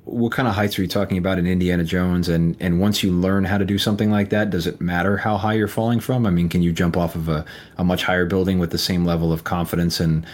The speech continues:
'cause these are things that I've never done, so they're very alien to me, and I imagine to many of our listeners. So, and I guess the question is, it's like flying an airplane where you could fly at thirty thousand feet or at thirty feet and it's still flying?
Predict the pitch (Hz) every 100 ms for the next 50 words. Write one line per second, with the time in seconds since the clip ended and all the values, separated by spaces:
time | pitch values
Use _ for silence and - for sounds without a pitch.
0 | - - - 107 131 104 101 92 87 85
1 | 85 82 87 85 82 82 82 85 80 87
2 | 87 85 80 80 82 85 82 80 80 82
3 | 82 80 82 82 80 82 80 82 - 82
4 | 78 - 82 82 - - - 85 82 82
5 | 82 90 85 - 85 82 82 90 82 -
6 | - 95 90 87 82 87 92 - 104 98
7 | 87 82 82 82 - 87 85 - 90 87
8 | 90 90 87 - 95 92 82 69 92 87
9 | 87 - 98 101 85 80 - - - 92
10 | 82 87 90 104